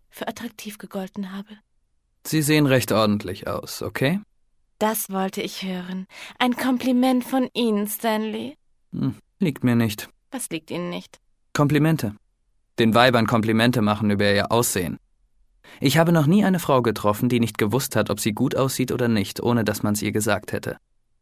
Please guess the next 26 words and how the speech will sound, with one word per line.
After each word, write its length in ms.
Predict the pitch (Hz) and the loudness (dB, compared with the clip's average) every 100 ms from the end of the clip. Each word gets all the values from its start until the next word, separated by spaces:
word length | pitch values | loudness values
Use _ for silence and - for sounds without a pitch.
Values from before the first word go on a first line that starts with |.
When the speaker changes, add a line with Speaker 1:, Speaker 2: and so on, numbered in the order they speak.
| _ _ _ | _ _ _
Speaker 2:
Und 180 | - 120 | -4 0
manche 360 | 113 107 104 120 | 2 2 2 0
bilden 280 | 123 120 120 | 0 0 0
sich 200 | 113 - | 0 -2
eben 240 | 113 110 | 0 0
mehr 300 | 110 107 104 | 2 2 0
ein, 240 | 110 107 | 0 0
als 240 | 107 104 110 | 0 -2 -2
wahr 240 | 120 143 | -4 -4
ist. 320 | 120 - - _ _ _ _ _ _ _ _ _ _ - - - - - | -6 -10 -18 _ _ _ _ _ _ _ _ _ _ -18 -14 -14 -6 2
Bin 160 | 247 | 6
mal 140 | 254 233 | 6 6
mit 120 | 208 | 6
einer 180 | 165 165 | 4 4
Person 380 | 160 110 101 98 | 4 4 2 0
ausgegangen. 600 | - - - - 101 101 _ - | -4 -6 -6 -6 -8 -10 _ -4
Sie 100 | - | 2
sagt 220 | 120 123 - | 6 6 6
zu 100 | 120 | 4
mir, 340 | 113 131 139 - _ - | 4 2 0 -6 _ -2
"Ich 140 | 143 | 0
bin 140 | 156 | 2
ein 120 | 147 151 | 4 2
Glamour-Girl." 760 | 151 151 175 170 - 50 - - _ _ _ _ | 2 2 2 0 -2 -2 -6 -10 _ _ _ _
Sage 280 | - 120 110 | 2 4 4
ich, 260 | 113 175 | 2 0